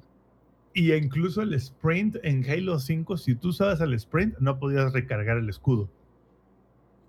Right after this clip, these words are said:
No sé si te acuerdas. O sea, tu escudo no se recargaba cuando hacías sprint, ahora el sprint lo tiene todo el mundo y sí se recarga el escudo mientras haces sprint. El melee sigue siendo lo, el, el amigo número uno de Halo.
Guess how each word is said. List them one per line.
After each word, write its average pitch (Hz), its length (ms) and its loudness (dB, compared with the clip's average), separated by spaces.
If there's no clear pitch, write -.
No 117 100 2
sé 110 160 0
si 113 80 -4
te - 60 -4
acuerdas. 113 480 0
O - 20 -10
sea, 135 160 4
tu 139 100 4
escudo 170 420 6
no 175 120 0
se 175 120 2
recargaba 135 480 2
cuando 135 140 2
hacías 135 180 0
sprint, 160 420 -2
ahora 123 300 2
el 110 80 0
sprint 151 320 -2
lo 135 100 2
tiene 131 220 0
todo 151 240 2
el 208 80 0
mundo 185 360 -2
y 240 280 2
sí - 240 0
se 147 100 2
recarga 120 380 0
el 123 80 0
escudo 123 380 2
mientras 110 340 -2
haces 110 260 -2
sprint. 170 480 0
El 139 200 4
melee 151 360 4
sigue 151 300 2
siendo 143 320 0
lo, 113 320 0
el, 120 200 2
el 123 260 2
amigo 131 320 4
número 131 360 4
uno 120 180 2
de 107 200 0
Halo. 151 400 2